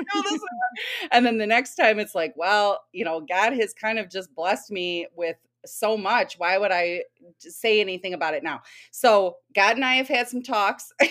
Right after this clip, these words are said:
Speaker 1: and <laughs> I said, "I know you're not gonna give me more than I can handle," but he obviously <laughs> really trusts me with a lot of this. So I don't know. This is just one of those things. I'm not gonna close the door completely, but I'm almost forty,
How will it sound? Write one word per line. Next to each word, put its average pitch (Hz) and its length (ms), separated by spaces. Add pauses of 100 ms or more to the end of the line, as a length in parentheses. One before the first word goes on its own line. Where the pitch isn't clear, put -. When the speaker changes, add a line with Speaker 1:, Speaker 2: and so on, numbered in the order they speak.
(840)
Speaker 1:
and 254 300
<laughs> 466 1000
I 339 180
said, 262 300
"I 214 140
know 233 220
you're 269 180
not 262 200
gonna 320 120
give 254 220
me 262 120
more 233 220
than 220 140
I 220 120
can 214 160
handle," 247 360
but 196 240
he 214 160
obviously 226 460
<laughs> - 140
really 453 340
trusts - 420
me 339 220
with 254 220
a 220 60
lot 202 260
of 165 80
this. 170 240
So 175 200 (480)
I 220 160
don't 226 140
know. 165 280
This 240 280
is 285 180
just 240 220
one 226 120
of 226 60
those 220 140
things. 214 220
I'm 196 80
not 196 160
gonna 190 140
close 185 280
the 185 80
door 170 180
completely, 175 520
but 175 160
I'm 165 120
almost 160 360
forty, 170 480